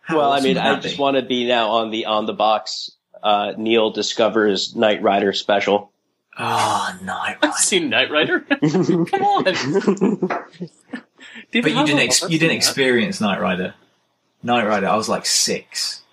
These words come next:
Speaker 1: It was,
Speaker 3: I think
Speaker 1: it was,
Speaker 3: I used
Speaker 1: it
Speaker 3: to
Speaker 1: was
Speaker 3: watch it. Let's see what
Speaker 1: incredible.
Speaker 3: It used to be on a, like, we have R T E over here, which is
Speaker 1: Yeah.
Speaker 3: Irish T V. So the
Speaker 1: But it's
Speaker 3: R T E
Speaker 1: different.
Speaker 3: on a s-, I,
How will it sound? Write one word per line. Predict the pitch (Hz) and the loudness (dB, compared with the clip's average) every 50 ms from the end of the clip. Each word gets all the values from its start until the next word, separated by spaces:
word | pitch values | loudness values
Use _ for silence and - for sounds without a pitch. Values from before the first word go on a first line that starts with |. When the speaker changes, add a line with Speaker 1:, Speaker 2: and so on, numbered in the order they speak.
| _ - | _ -8
Speaker 1:
It | - | -6
was, | 107 104 110 - | -4 -4 -2 0
Speaker 3:
I | 285 | 0
think | - 453 - - | 0 0 -2 -2
Speaker 1:
it | 120 | -4
was, | 113 110 110 - 127 | -4 -4 -2 -2 0
Speaker 3:
I | |
used | - - - 123 | 0 0 0 0
Speaker 1:
it | 123 | 0
Speaker 3:
to | 117 | 2
Speaker 1:
was | 127 | 2
Speaker 3:
watch | 143 110 110 | 0 0 0
it. | 147 | 0
Let's | 165 156 - | -2 0 0
see | 202 | 0
what | 196 202 | 0 0
Speaker 1:
incredible. | - 117 104 - - - - - - - _ - - - _ _ _ - | 0 0 -2 -6 -8 -8 -8 -8 -10 -10 _ -18 -20 -20 _ _ _ -6
Speaker 3:
It | 175 185 | -4 -4
used | 247 262 | -2 0
to | - | 0
be | 247 262 | 2 2
on | 226 185 | 2 2
a, | 160 | 2
like, | 143 110 131 135 123 - - _ | 2 2 0 0 0 -4 -8 _
we | 143 147 160 175 | -2 0 2 2
have | 180 160 135 117 113 - - - - | 2 2 0 0 -4 -12 -8 -2 0
R | 135 135 | 0 0
T | 135 - - 131 | 0 -2 -4 -2
E | 120 120 120 123 135 - _ - | -2 -2 -2 -4 -6 -12 _ -6
over | 160 151 165 | -2 0 2
here, | 165 165 170 165 165 _ _ _ | 2 2 0 0 -4 _ _ _
which | - 120 113 - | -16 -16 -14 -10
is | 110 | -6
Speaker 1:
Yeah. | 104 98 - | -2 -2 -2
Speaker 3:
Irish | - - - | -2 -2 -6
T | - - 113 107 | -12 -14 -14 -14
V. | - _ _ _ _ | -14 _ _ _ _
So | - - - - - 139 | -20 -20 -16 -10 -4 -2
the | 131 123 | -2 0
Speaker 1:
But | - 143 | 0 0
it's | 185 180 | 0 0
Speaker 3:
R | - | 0
T | 240 | -2
E | 226 | 0
Speaker 1:
different. | - 175 - - - - 143 - _ _ _ _ _ _ _ _ - | 0 0 -2 -2 -6 -10 -14 -14 _ _ _ _ _ _ _ _ -4
Speaker 3:
on | 131 131 123 | -2 0 0
a | |
s-, | 120 - - - | -2 -4 -4 -2
I, | 127 113 | 0 2